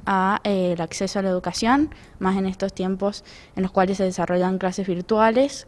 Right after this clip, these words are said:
que, y se hace necesario el uso de computadoras y de internet. Y bueno, el segundo es, eh, el segundo tema del segundo encuentro es el derecho a la privacidad. Pero, eh, además también se va a tratar de establecer un estatuto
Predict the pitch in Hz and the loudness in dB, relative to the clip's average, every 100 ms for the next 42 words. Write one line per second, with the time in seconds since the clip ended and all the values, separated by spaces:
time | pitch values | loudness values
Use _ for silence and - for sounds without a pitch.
0 | - 196 175 170 165 180 180 180 190 185 | -8 -4 0 -2 -4 -6 -4 -4 -2 -4
1 | 175 175 180 180 170 180 175 170 165 165 | -4 -2 -2 -2 -2 -2 -2 -4 -4 0
2 | 165 180 180 170 170 180 214 277 302 - | 2 2 0 -2 -2 -2 2 2 2 -8
3 | - - - - 214 202 180 175 196 202 | -20 -20 -20 -2 2 2 2 0 -2 2
4 | 220 247 240 240 - 208 190 180 175 175 | 4 4 4 2 0 -4 -2 0 0 0
5 | 170 170 175 180 185 190 202 208 208 202 | -2 -4 -6 -4 -2 0 0 0 0 -2
6 | 208 214 226 254 262 262 254 - 190 180 | -2 -2 0 0 4 2 2 -4 -4 -2
7 | 180 196 185 - 170 165 170 165 - - | -2 0 -2 -2 -4 -2 -2 -2 -4 -18
8 | - - - - - 214 226 - 208 196 | -18 -18 -20 -14 -2 4 4 6 4 6
9 | 185 185 202 220 220 214 214 226 - 196 | 4 6 4 4 2 2 2 0 0 2
10 | 180 175 175 175 190 196 190 190 196 190 | 4 4 2 0 0 0 0 0 0 -2
11 | 190 180 185 196 - 190 226 240 285 320 | -2 -2 -2 -2 -2 0 2 4 4 2